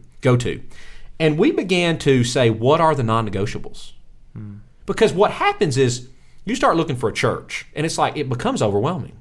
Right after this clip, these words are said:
Speaker 1: Like, "I like this one, or I like this one better, and I
Speaker 2: Right.
Speaker 1: don't know why." So what we said is, "Look, what are the priorities?" And your priorities don't have to be my priorities. They were our priorities.
Speaker 2: Mm.
Speaker 1: But if we listed what are the priorities, and here's what we found.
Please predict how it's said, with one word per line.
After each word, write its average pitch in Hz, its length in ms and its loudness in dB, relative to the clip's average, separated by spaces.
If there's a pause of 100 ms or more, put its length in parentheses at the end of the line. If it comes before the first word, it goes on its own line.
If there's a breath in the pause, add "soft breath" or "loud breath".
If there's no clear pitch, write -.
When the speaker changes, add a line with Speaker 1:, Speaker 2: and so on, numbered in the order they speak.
Speaker 1:
Like, 90 160 -14
"I 95 40 -6
like 131 320 -6
this 170 200 -8
one, 160 160 -10
or 107 100 -4
I 101 40 -4
like 131 240 -2
this 165 180 -10
one 151 140 -6
better, 151 220 0
and 127 80 2
I 123 40 0
Speaker 2:
Right. 120 60 -2
Speaker 1:
don't 147 180 0
know 151 100 0
why." 143 360 0 (300 loud breath)
So - 140 0
what 320 220 2
we 226 100 0
said 190 300 0
is, 120 360 2 (840)
"Look, 180 180 -2
what 202 160 4
are 190 160 4
the 147 40 0
priorities?" 95 540 -2
And 214 120 4
your 330 120 4
priorities 160 380 2
don't 139 140 -2
have 127 100 0
to 113 80 -2
be 101 80 0
my 135 180 2
priorities. 143 220 2
They 254 100 4
were 190 160 2
our 110 260 0
priorities. 127 580 0
Speaker 2:
Mm. 151 320 0
Speaker 1:
But 156 100 4
if 127 80 -2
we 214 120 4
listed 190 300 2
what 139 140 4
are 135 40 2
the 123 80 -2
priorities, 123 300 0
and 139 80 -4
here's 403 140 2
what 349 100 0
we 123 80 -2
found. 131 400 0